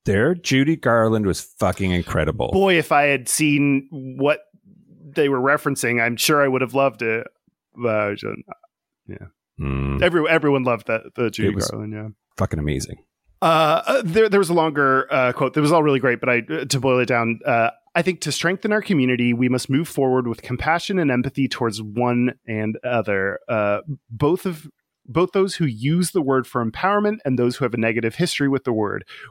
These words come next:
Speaker 2: We must look at the context and the person using the word and give each other the benefit of the doubt, while at the same time making sure we aren't using the word flippantly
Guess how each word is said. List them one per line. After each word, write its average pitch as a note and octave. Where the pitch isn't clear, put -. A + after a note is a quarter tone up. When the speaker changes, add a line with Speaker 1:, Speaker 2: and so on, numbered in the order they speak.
Speaker 2:
We C3
must C3
look F3+
at -
the -
context F3+
and C3
the A2+
person C#3+
using B2+
the B2
word A2+
and A2
give C3
each D#3
other C3
the A#2
benefit A#2
of A2
the A#2
doubt, G2+
while C3
at B2+
the D3
same D3+
time D3+
making B2+
sure B2
we A2+
aren't C#3
using D3+
the C3+
word B2
flippantly D#3